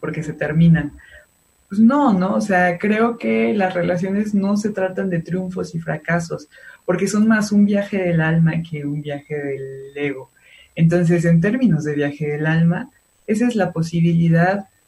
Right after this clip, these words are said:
de descubrir, ahora sí, desde la conciencia, cómo me gusta ser amado, cómo no me gusta, cómo me gusta amar a mí, esencialmente, esa cosa de ahí adentro, cómo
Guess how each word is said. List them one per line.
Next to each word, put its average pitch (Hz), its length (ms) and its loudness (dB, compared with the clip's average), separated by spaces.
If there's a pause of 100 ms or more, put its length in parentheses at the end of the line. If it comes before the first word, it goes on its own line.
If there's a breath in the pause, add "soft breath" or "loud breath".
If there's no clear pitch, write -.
(120)
de 156 100 0
descubrir, 170 800 -2
ahora 202 340 0
sí, 233 480 0
desde 156 240 -2
la 151 140 -2
conciencia, 214 920 0 (500)
cómo 220 280 4
me 208 160 4
gusta 208 420 -2
ser 202 180 -2
amado, 202 440 0
cómo 185 240 -4
no 185 120 0
me 185 160 -4
gusta, 208 640 -2 (640)
cómo 196 240 2
me 180 180 2
gusta 208 560 0
amar 196 440 -2
a - 100 -10
mí, 196 300 0 (160)
esencialmente, 185 880 -2 (360)
esa 165 280 -2
cosa 185 300 -4
de 180 80 2
ahí 170 100 2
adentro, 175 500 -2 (380 loud breath)
cómo 190 400 2